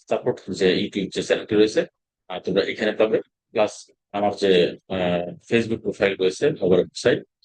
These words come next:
এবং, আহ, মোবারকস Math and Care, আহ, আইসিটি কেয়ার, আহ, যে, আহ, পেজটি রয়েছে, তোমরা এখানে গেলে, ওইখানে গেলেই তোমরা এই, আহ,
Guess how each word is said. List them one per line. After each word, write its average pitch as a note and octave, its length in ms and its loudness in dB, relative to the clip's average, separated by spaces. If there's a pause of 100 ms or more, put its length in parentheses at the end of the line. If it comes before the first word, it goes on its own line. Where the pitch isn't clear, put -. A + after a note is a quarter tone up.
(200)
এবং, G#2 460 -4 (160)
আহ, F2+ 320 -2
মোবারকস G2 460 4
Math F#2 200 0
and F2+ 180 2
Care, F2 300 -2
আহ, F2 160 -4
আইসিটি F#2 360 -4
কেয়ার, G2+ 180 -2 (480)
আহ, E2+ 300 -4
যে, F2+ 440 0
আহ, F#2 180 -2
পেজটি A#2 300 4
রয়েছে, A#2 280 4 (500)
তোমরা G2+ 180 0
এখানে G#2+ 340 0
গেলে, G2 280 2 (160)
ওইখানে F#2+ 520 -4
গেলেই G#2 340 4
তোমরা F2 320 2 (140)
এই, - 180 -16 (340)
আহ, E2+ 140 -12